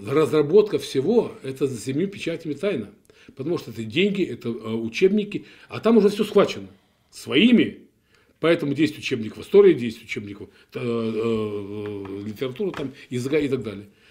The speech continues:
Поэтому к-, альтернативные преподаватели какие, а, одурели, что ли, совсем? Нет предмета основы военной подготовки. Сказали, будет О Б Ж.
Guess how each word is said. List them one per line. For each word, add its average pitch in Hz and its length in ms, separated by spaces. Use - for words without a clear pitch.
Поэтому 156 380
к-, 151 100
альтернативные 165 720
преподаватели 147 640
какие, 170 300
а, 139 280
одурели, 202 360
что - 160
ли, 110 60
совсем? 98 380
Нет 165 440
предмета 190 480
основы 202 340
военной 180 260
подготовки. 175 560
Сказали, 180 440
будет 190 400
О 156 40
Б 147 140
Ж. 107 180